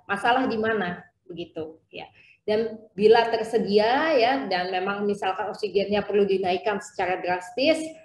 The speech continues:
eh, sangat, eh, apa, dia, dia di-, apa, diperbolehkan ya, atau ya dianjurkan untuk dilakukan pemeriksaan analisis gas darah. Tapi kalau untuk terapi oksigen yang kita turunkan, ya berarti pasien sudah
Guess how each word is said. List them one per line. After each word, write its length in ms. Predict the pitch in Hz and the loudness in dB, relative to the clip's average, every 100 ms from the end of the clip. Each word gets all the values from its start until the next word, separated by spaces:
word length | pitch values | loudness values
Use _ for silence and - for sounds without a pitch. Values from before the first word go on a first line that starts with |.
| _ | _
eh, 360 | - 196 190 180 - - - | -8 -4 -2 -4 -6 -14 -4
sangat, 400 | 220 220 226 - | -2 -2 -4 0
eh, 160 | 208 | 0
apa, 320 | 196 269 - _ - | 0 -4 -8 _ -4
dia, 160 | 226 220 196 214 | 0 2 0 0
dia 200 | 220 285 262 | 2 2 2
di-, 160 | 214 - - _ _ _ | -2 -6 -20 _ _ _
apa, 320 | 196 254 247 214 | 0 0 0 -2
diperbolehkan 800 | - 254 233 233 220 233 226 190 | 0 2 6 4 4 2 2 0
ya, 320 | 170 190 190 | -2 -2 -2
atau 240 | - 220 | 2 2
ya 220 | 208 233 | 4 4
dianjurkan 640 | 208 165 185 196 220 226 190 | 4 0 0 0 0 -4 -4
untuk 180 | 220 185 | -4 -4
dilakukan 300 | 165 185 196 | -6 -6 -8
pemeriksaan 560 | 185 180 - - 190 - _ _ | -8 -8 -12 -12 -12 -14 _ _
analisis 580 | 190 185 175 170 190 - | -8 -6 -4 -6 -10 -12
gas 160 | 165 - 170 | -14 -14 -16
darah. 320 | 175 - - _ _ _ _ - | -16 -18 -20 _ _ _ _ -2
Tapi 240 | 359 370 | 0 2
kalau 320 | 302 254 240 | 2 2 2
untuk 160 | 254 262 | 0 -2
terapi 480 | 233 220 - 233 220 | -2 -2 -2 -2 -2
oksigen 480 | - 233 196 208 | -2 -2 2 2
yang 80 | 214 | 2
kita 240 | 226 214 220 | 0 0 2
turunkan, 640 | 233 269 269 202 220 240 | 2 2 0 0 0 -2
ya 160 | 185 190 | -2 -2
berarti 400 | 185 185 254 262 | 0 -2 -2 -4
pasien 400 | 196 202 170 - | -4 -2 -6 0
sudah 240 | 202 180 | 2 2